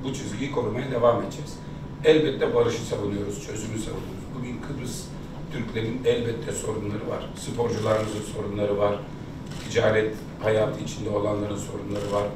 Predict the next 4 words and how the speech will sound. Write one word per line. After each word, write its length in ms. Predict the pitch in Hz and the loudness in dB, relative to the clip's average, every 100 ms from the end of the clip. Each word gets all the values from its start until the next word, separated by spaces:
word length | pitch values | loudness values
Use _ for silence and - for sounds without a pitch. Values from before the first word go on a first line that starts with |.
| 104 | -2
Üniversitelerimiz 960 | 113 123 - - 113 113 107 107 - - - - - - 113 | 0 2 2 0 0 0 0 -2 -4 -6 -10 -10 -10 -8 -4
zorluklar 540 | 107 107 104 110 104 | -2 -2 -2 -2 0
yaşıyor. 420 | 104 98 107 107 110 - - - - - | -2 -4 -2 0 -2 -6 -10 -10 -10 -4
Ve 280 | 127 127 | 0 0